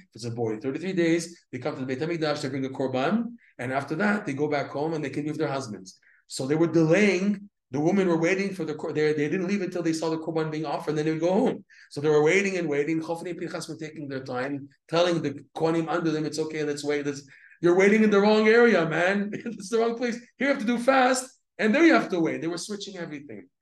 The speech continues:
So there was a, there was a, a pgam in the Kohanim, meaning the bracha they gave also was blemished. Birkat Kohanim, by the way,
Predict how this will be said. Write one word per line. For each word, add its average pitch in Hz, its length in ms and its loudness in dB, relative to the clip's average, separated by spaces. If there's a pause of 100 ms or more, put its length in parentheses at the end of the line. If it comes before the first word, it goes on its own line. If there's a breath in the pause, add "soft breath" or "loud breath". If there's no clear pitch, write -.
(180 soft breath)
So 135 120 -14
there 139 100 -6
was 127 80 -6
a, 147 280 -6
there 143 80 -2
was 135 140 -2
a, 139 120 -8 (140)
a - 80 -10
pgam 147 400 -4
in 131 100 -6
the 120 80 -6
Kohanim, 113 640 -6 (280)
meaning 139 480 0
the 123 100 -4
bracha 151 580 -4
they 131 140 -2
gave 180 500 -6 (380)
also 208 340 -2
was 170 140 -4
blemished. 127 600 -10 (360)
Birkat 185 380 -2
Kohanim, 156 460 -4
by 131 140 -2
the 131 120 -6
way, 160 420 -8